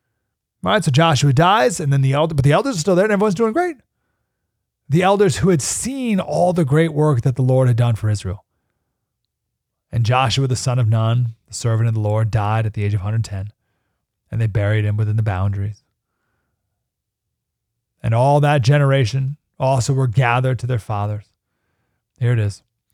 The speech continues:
"And there arose another generation after them who did not know the Lord or the work that he had done for Israel. And the people of Israel did what was evil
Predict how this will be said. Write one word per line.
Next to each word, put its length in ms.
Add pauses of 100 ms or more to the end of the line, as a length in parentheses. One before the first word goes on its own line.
(160)
"And 180
there 240
arose 300
another 580
generation 640 (100)
after 580
them 360 (380)
who 140
did 200
not 680 (580)
know 280
the 120
Lord 440 (680)
or 220
the 100
work 380
that 140
he 160
had 120
done 240
for 160
Israel. 480 (1700)
And 100
the 60
people 220
of 60
Israel 260
did 200
what 140
was 140
evil 440